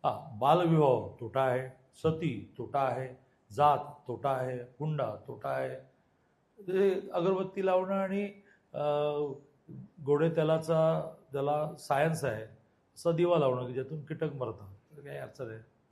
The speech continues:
तर त्या सगळ्या यज्ञ आणि पूजा याच्यातून, अ,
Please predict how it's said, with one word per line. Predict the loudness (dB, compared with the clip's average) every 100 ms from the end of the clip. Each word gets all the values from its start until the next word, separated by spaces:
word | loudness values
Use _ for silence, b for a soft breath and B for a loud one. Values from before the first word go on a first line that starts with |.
| b b b b _
तर | -14
त्या | -4 -2 -2
सगळ्या | -2 -2 0
यज्ञ | 0 0 -2 -4
आणि | -2 -4 -4 -6
पूजा | -6 -4 0 -2
याच्यातून, | -2 -6 -4 -4 -6 -12 _ _ b b _
अ, | _